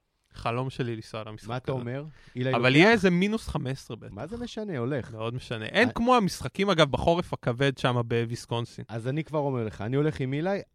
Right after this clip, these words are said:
Speaker 2: כל הדרך עד לזכייה בסופרבול.
Speaker 1: אירון רוג'רס, כל הדרך, ואם יש, אה, יפרסמו את הזכיות, אה, של ה-M V P בעוד, אה, שלושה שבועות, ו-,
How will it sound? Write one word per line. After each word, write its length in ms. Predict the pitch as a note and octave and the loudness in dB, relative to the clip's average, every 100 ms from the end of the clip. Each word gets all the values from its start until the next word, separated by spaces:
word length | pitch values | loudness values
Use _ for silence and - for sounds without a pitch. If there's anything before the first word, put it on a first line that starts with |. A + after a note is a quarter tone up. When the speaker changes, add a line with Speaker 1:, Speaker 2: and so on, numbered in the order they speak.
| - | -4
Speaker 2:
כל 180 | C#3 C#3+ | 0 0
הדרך 520 | B2+ C#3+ F#3+ - - _ _ _ _ - | 2 0 -2 -6 -18 _ _ _ _ -8
עד 180 | B2+ | -6
לזכייה 260 | B2 - A2+ | -6 -8 -8
בסופרבול. 420 | F#2+ - F2 F#2+ | -8 -10 -10 -4
Speaker 1:
אירון 220 | C#3+ C#3 B2+ | -2 0 0
רוג'רס, 680 | B2+ C3+ C#3 E3 E3+ - - - | 0 0 2 0 -2 -8 -18 -4
כל 240 | D3+ D3+ | 0 0
הדרך, 600 | C#3 B2 C#3 E3+ G3+ C#3 | 0 0 0 2 0 -2
ואם 420 | C#3 F3+ F#3 G3 F#3+ | -4 -4 0 0 2
יש, 380 | F3+ F3+ E3 - | 4 4 2 -2
אה, 60 | C#3 C3 B2+ B2+ C3 - | -2 0 2 2 0 0
יפרסמו 600 | C#3+ C3+ C#3 - C3+ E3+ | 2 2 2 0 2 2
את 100 | - | 2
הזכיות, 560 | D#3+ - B2+ C#3+ - E3 | 0 0 0 2 0 -2
אה, 240 | C3 A#2 | 0 0
של 220 | A#2+ B2+ A#2 | -2 -2 0
ה-M 200 | C#3 B2+ | 0 -2
V 180 | - F#3 | -2 0
P 20 | G3 - - - _ | 0 -2 -10 -20 _
בעוד, 380 | B2+ A#2+ A#2 A#2 | -2 0 0 -2
אה, 60 | A#2 G#2+ A2 A2 A#2 - | -4 -4 -6 -8 -8 -10
שלושה 400 | - B2 - C#3 | -12 -10 -6 -6
שבועות, 520 | - C3 F#3 G#3 - | -4 0 2 2 0
ו-, 340 | B2 A#2+ A#2+ | -2 0 0